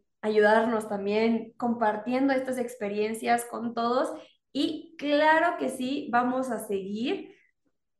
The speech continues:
porque yo ya estoy muy emocionada para el próximo año, o sea, el veinticinco aniversario de Hippo.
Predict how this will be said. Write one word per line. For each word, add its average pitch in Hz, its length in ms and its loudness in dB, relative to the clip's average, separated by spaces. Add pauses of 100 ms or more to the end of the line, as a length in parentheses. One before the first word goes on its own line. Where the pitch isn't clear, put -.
porque 196 340 -4
yo 214 80 -2
ya 339 120 2
estoy 285 180 0
muy 285 180 6
emocionada 208 640 0
para 202 140 0
el 196 40 -6
próximo 196 420 -2
año, 220 280 0
o 185 40 -2
sea, 180 140 -8
el 180 80 -8
veinticinco 208 560 0
aniversario 202 540 -2
de 202 80 -2
Hippo. 208 580 -6